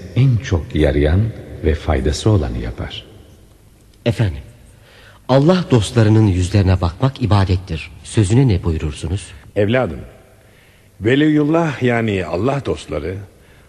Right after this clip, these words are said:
Speaker 3: maddi vücutlarıyla halkla meşgul olurlarken manevi vücutlarıyla yani iç alemleriyle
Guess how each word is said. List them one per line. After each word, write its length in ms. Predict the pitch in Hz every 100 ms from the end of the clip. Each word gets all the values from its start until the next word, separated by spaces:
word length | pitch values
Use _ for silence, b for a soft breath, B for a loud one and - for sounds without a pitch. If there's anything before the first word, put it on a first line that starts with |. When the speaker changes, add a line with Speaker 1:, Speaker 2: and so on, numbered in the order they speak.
| -
Speaker 3:
maddi 560 | 95 123 117 170 156
vücutlarıyla 720 | 117 110 120 117 113 117 95 87
halkla 460 | - 139 - 113
meşgul 420 | 95 98 - 117
olurlarken 840 | 95 87 87 101 110 117 139 147 123 B B B B
manevi 640 | 90 95 113 120 131 139
vücutlarıyla 840 | 98 92 98 98 107 120 110 120 -
yani 460 | 92 82 80 76 73 -
iç 260 | - 180 -
alemleriyle 880 | - 98 110 110 104 107 131 143 139